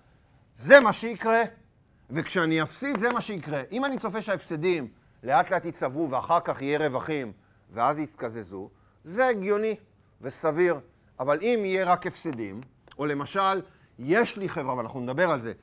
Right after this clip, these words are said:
יש לי כבר חברה עם הפסדים ואני רוצה להמשיך את הפעילות שלה, אז צריך להחליט אם אני מח-, ממשיך באותה חברה, לא ממשיך באותה חברה. יש משמעות לאדם.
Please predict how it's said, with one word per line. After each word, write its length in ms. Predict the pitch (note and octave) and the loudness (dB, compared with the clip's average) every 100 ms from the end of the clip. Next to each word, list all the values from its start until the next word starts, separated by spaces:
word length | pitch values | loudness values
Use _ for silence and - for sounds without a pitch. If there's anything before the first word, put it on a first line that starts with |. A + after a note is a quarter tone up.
| - | -4
יש 300 | D3+ A#3+ - | 2 2 0
לי 80 | G3+ | -4
כבר 180 | F3+ D#3 | -2 0
חברה 280 | D#3+ D3 | 0 -2
עם 120 | D3+ D3 | -2 -6
הפסדים 420 | - D3+ G3 G3 | -8 -6 -4 -4
ואני 160 | D#3+ | -4
רוצה 360 | D3 C#3 F#3 G3 - - _ _ C#3+ | -6 -6 -4 -4 -6 -18 _ _ -4
להמשיך 460 | E3 D#3 - G#3 | -2 -2 -6 -4
את 60 | - | -4
הפעילות 480 | E3+ E3+ D#3+ E3+ D#3+ | 0 0 2 0 -2
שלה, 200 | C3 A2 | -4 -4
אז 80 | - | -6
צריך 200 | C#3 D#3 | -6 -4
להחליט 380 | C#3+ G3+ G3 | -2 -2 -2
אם 100 | B2 | -4
אני 80 | A2 | -8
מח-, 160 | A2 - G#2+ | -10 -12 -16
ממשיך 260 | G#2 C3+ | -12 -10
באותה 240 | A2 G#2 G#2 | -8 -8 -8
חברה, 380 | G#2+ C3+ F3 D3 - _ - | -4 2 2 0 -8 _ -6
לא 220 | A2+ F#3 | -2 0
ממשיך 260 | F3+ - D3 | -2 -8 -8
באותה 260 | C3+ C#3+ | -6 -6
חברה. 320 | C3 A#2+ G#2+ G#2+ _ _ _ - | -8 -6 -6 -8 _ _ _ -2
יש 320 | D#3+ A#3 A3 | 0 0 -2
משמעות 580 | G3 - G3+ G#3 B3+ G3+ | -8 -6 -2 0 0 2
לאדם. 520 | D#3+ B2 C#3 G#2+ | 2 2 0 -2